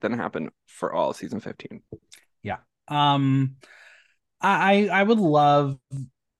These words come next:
Speaker 2: to know the behind the scenes of this franchise
Speaker 1: Who
Speaker 2: because
Speaker 1: did
Speaker 2: it, it, it
Speaker 1: this?
Speaker 2: just feels like it's half-assed, and I'm, I don't w-, think it's fair to the queens. Like, this, the fact that we're three seasons in and it's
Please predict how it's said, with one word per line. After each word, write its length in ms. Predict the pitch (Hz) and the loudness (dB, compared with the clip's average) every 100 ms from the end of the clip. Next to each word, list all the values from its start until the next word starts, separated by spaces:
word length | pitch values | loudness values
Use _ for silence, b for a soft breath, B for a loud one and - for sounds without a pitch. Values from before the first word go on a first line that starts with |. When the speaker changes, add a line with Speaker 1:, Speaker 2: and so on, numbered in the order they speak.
| _ | _
Speaker 2:
to 200 | - - | -12 -4
know 460 | 147 135 123 120 120 | 0 2 2 0 -2
the 140 | 113 | -4
behind 440 | 107 107 127 117 113 | -6 -8 -4 0 0
the 60 | |
scenes 400 | 104 - 107 107 | -2 -6 -4 -4
of 140 | 113 107 | -4 -4
this 200 | 113 - | -6 -6
franchise 640 | - 107 110 - 110 107 | -6 -4 -4 -4 -4 -2
Speaker 1:
Who 140 | 147 | 0
Speaker 2:
because 480 | 156 143 165 165 - _ b b b - | 4 4 4 2 -2 _ b b b -10
Speaker 1:
did 180 | 135 147 | -4 2
Speaker 2:
it, 180 | 175 175 | 2 2
it, 40 | |
it 160 | 196 147 | 0 0
Speaker 1:
this? 160 | 196 | -2
Speaker 2:
just 160 | 214 - | -2 -8
feels 340 | - 196 185 | 0 0 0
like 280 | 180 160 - | -2 -2 -4
it's 160 | 160 - | -8 -8
half-assed, 800 | 135 165 139 131 95 - - - | -4 -2 0 -2 -4 -6 -14 -8
and 300 | 151 139 135 | -2 0 0
I'm, 260 | 156 151 - | -2 -4 -2
I 200 | 156 165 | 0 0
don't 380 | 180 156 127 156 | 0 -4 -6 -6
w-, 220 | 151 - | -6 -4
think 220 | - 156 | -2 -2
it's 160 | 151 - | -2 -2
fair 300 | 156 143 139 | 2 2 0
to 100 | 127 | -4
the 80 | |
queens. 800 | 131 - 120 135 226 277 - - _ _ b b b b b - | -6 -2 2 2 2 0 -4 -18 _ _ b b b b b 2
Like, 220 | 170 156 | 2 4
this, 440 | 170 220 - - _ _ - | 4 4 2 -10 _ _ -8
the 180 | 170 190 | 2 2
fact 420 | - 214 247 240 | 4 4 4 2
that 340 | 208 190 180 - | 4 4 2 -4
we're 180 | 175 170 | -2 -2
three 400 | 170 - 165 180 | -2 -2 2 2
seasons 560 | 190 - 170 156 147 135 | 2 -2 -2 -2 -4 -4
in 320 | 127 135 156 | -4 -4 -6
and 160 | 151 135 | -4 -4
it's 240 | 131 - | -6 -10